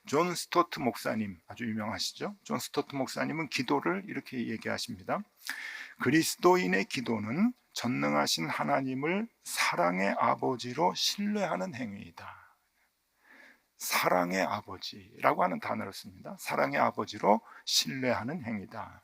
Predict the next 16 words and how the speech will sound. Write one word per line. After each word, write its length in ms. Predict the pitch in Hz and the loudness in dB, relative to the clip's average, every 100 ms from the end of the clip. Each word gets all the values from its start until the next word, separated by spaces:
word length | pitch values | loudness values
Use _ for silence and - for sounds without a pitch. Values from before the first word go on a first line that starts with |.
| _ _ _ _ - - - - - _ | _ _ _ _ -16 -14 -14 -16 -18 _
팀 240 | - 226 247 | 2 4 4
켈러 320 | - 208 180 | 8 10 10
목사님, 540 | 156 - - 123 107 - | 8 2 4 4 2 -2
한국 220 | 139 123 | -6 0
사람들이 320 | 139 135 147 | 0 0 -4
참 300 | - - 180 | -4 -4 -6
좋아하죠. 600 | - 127 104 101 - 107 - | -4 0 0 0 -8 -12 -12
팀 180 | - 165 | -10 -8
켈러 260 | 170 165 165 | -4 0 0
목사님은 640 | 123 - 135 113 147 185 | 0 -2 -4 -2 -2 -2
이렇게 340 | 147 - 131 | -2 -4 -6
말씀하세요. 1120 | 117 113 - 117 101 - - - - 101 113 214 - - - _ | -4 -4 -6 -8 -8 -10 -12 -10 -8 -6 -4 -6 -10 -18 -18 _
"기도는 640 | - 127 156 160 196 220 - | -2 4 6 6 6 4 2
우리를 480 | 123 127 131 170 170 | 0 2 2 2 0
향하신 720 | 123 165 143 - 170 190 214 | 0 2 2 2 -2 -2 -2
하나님의 760 | - 139 139 120 107 120 147 | -4 0 2 2 0 -2 -2